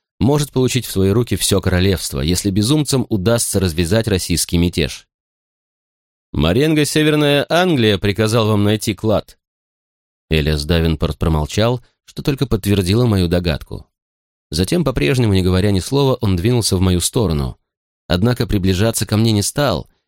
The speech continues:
и когда на него упал свет, я понял, почему. Парень, наверное, уже бродил по земле, когда орел разделывался со своими рабами. «Смотри, старичок,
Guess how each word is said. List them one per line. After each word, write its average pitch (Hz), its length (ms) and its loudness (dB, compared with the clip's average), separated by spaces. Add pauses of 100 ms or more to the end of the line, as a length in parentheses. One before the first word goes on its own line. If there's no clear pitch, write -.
и 78 100 -2
когда 87 280 0
на 98 40 4
него 98 340 2
упал 80 280 -2
свет, 113 340 -2
я 104 160 0
понял, 85 340 0
почему. 73 540 -4 (840)
Парень, 143 260 2
наверное, 127 540 2
уже 98 180 0
бродил 101 380 0
по 104 100 0
земле, 101 400 2
когда 87 320 0
орел 113 260 2
разделывался 104 760 0
со 101 100 -2
своими 87 400 2
рабами. 80 560 -4 (1120)
«Смотри, 87 540 0
старичок, 139 680 -2